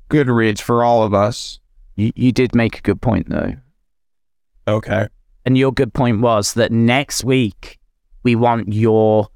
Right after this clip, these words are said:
Speaker 2: submissions. If you watched this show and thought to yourself, "What the flip was this all about?" right? Uh, don't worry. Next week, we want your community submissions. So next week, I wanna hear from you guys. I want you guys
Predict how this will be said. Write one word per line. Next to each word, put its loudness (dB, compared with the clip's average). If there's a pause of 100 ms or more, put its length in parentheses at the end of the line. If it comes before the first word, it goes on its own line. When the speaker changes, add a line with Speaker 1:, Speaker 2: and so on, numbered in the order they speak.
(140)
Speaker 2:
submissions. -2
If -2
you 2
watched -2
this -2
show 0
and 0
thought 0
to -2
yourself, -2
"What 0
the -2 (380)
flip -2
was 0
this -2
all 0
about?" -2
right? -2 (340)
Uh, -2
don't -4
worry. -2 (360)
Next -4
week, -2 (240)
we 2
want 0
your 0
community 0
submissions. -2 (200)
So 0
next -2
week, 0
I 2
wanna 0
hear 2
from 0
you 2
guys. 0
I 2
want 0
you 0
guys 0